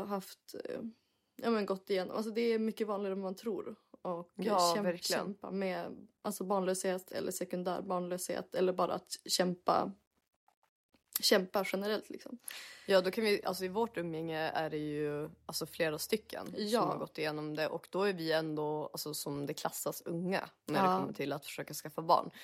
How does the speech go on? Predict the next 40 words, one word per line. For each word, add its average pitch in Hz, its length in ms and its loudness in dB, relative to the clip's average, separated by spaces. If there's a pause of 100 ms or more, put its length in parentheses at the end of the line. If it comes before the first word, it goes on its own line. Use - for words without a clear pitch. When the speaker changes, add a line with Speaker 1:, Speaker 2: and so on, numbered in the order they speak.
(120)
Speaker 2:
Så - 180 -2
att, - 180 -4
så 175 100 0
här, 160 320 2
även 185 200 2
om 180 100 0
man 160 100 -2
kanske - 220 -10
inte 135 120 -10
vet 160 160 -2
om 156 320 0
folk - 300 -6
i - 20 0
ens 147 160 -6
närhet 143 240 -2
som 147 160 -6
går 151 100 0
igenom 143 280 2
det, - 80 -2
så - 120 -6
är 151 40 -4
det 139 60 -2
extremt 160 500 -2
viktigt 147 300 -4
att 147 60 0
ha 151 80 -2
i - 20 -6
baktanken. 147 680 -2
Och - 140 -6
samma 170 240 2
sak 180 240 4
med 151 160 -6
profiler 160 360 -2
på 160 140 -8
sociala 156 440 -2
medier, 151 360 0
alltså, - 240 -4
man 156 100 0
får 160 120 -14
vara 160 340 6